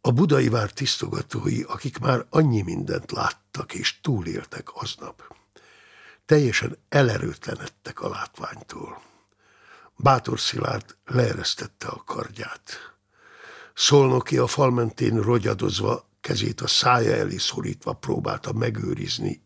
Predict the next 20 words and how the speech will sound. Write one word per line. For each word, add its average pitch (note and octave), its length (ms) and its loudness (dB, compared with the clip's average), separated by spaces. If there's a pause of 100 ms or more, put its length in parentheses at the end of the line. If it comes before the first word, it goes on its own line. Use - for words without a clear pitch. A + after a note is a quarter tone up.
épelméjét. - 1120 -6 (1300)
Még C3 200 6
Lackfi - 600 2
István, - 580 -6 (320)
az - 220 0
öreg C#3 280 4
kipróbált A#2 680 0
harci - 540 0
oroszlán - 640 -4
is - 340 -4
úgy C3+ 280 0
érezte, - 640 -4 (520)
ez - 140 -10
már G#2 240 -2
túl B2+ 260 -4
sok - 320 -4
neki. - 400 -18 (1700)
Senki - 420 -4
sem - 200 -4
mozdult. - 680 -14